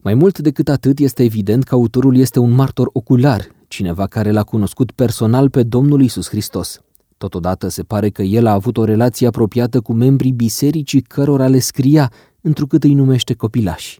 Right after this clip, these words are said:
o expresie de alint. El deține o poziție de conducere în biserică și menționează nu odată că speră să le facă o vizită celor cărora le scrie.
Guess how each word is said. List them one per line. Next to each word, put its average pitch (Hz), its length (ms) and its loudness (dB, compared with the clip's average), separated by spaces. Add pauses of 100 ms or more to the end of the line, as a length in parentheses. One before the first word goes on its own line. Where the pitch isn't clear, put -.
o 107 120 -6
expresie 95 600 -6
de 90 120 -10
alint. 82 460 -8 (640)
El 90 180 -6
deține 87 360 -6
o 85 80 -6
poziție 95 440 -4
de 98 80 -2
conducere 110 540 -2
în 113 80 0
biserică 117 580 -2
și - 180 -2
menționează 135 840 2
nu 113 260 2
odată 139 460 -2
că 147 140 -2
speră 170 440 0
să 156 380 0
le 143 200 2
facă 160 400 -4
o 131 80 4
vizită 123 460 0
celor 113 380 0
cărora 95 400 -4
le 98 100 -2
scrie. - 520 -10